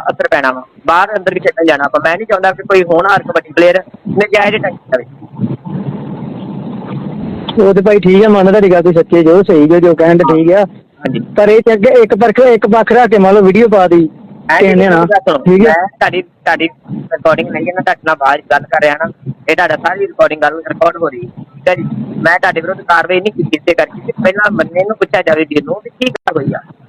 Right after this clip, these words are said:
Speaker 2: ਹਾਂ, ਪਰ ਜਿਹੜੀ group-ਾਂ 'ਚ ਵੀਡੀਓ ਪਾਈ ਆ, ਮੰਨ ਲਓ ਮੇਰੀ ਗੱਲ ਸੁਣੋ ਨਾ।
Speaker 1: ਉਹ group-ਾਂ 'ਚ ਅਸੀਂ ਨਹੀਂ ਪਾਈ,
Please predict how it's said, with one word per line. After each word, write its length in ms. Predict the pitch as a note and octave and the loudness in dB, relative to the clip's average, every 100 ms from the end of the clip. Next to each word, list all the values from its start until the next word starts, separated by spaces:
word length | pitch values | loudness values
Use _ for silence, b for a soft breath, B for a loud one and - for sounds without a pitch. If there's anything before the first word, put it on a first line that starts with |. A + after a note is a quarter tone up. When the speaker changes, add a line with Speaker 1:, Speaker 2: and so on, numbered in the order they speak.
| _ - - F#3 | _ -18 -4 0
Speaker 2:
ਹਾਂ, 280 | G3 G3 F#3+ | 2 2 2
ਪਰ 140 | A#3+ | 2
ਜਿਹੜੀ 200 | A3+ C4+ | 2 2
group-ਾਂ 300 | A#3 A#3 G#3 C4+ | 4 4 4 2
'ਚ 20 | |
ਵੀਡੀਓ 300 | A#3+ A#3+ C4 | 2 4 4
ਪਾਈ 240 | A3+ A3 A#3 | 4 2 2
ਆ, 20 | |
ਮੰਨ 200 | G#3+ F3+ | 2 4
ਲਓ 100 | F#3 | 4
ਮੇਰੀ 180 | F#3+ F3+ | 4 4
ਗੱਲ 180 | E3+ E3 | 4 2
ਸੁਣੋ 220 | F3 F#3 | 2 2
ਨਾ। 180 | E3+ G#3 G3+ - | 4 2 -2 -8
Speaker 1:
ਉਹ 60 | A#3+ | -2
group-ਾਂ 260 | C4 C#4 | 0 0
'ਚ 60 | C4+ | -2
ਅਸੀਂ 160 | B3+ | -2
ਨਹੀਂ 140 | C4 | 2
ਪਾਈ, 100 | G4+ | 2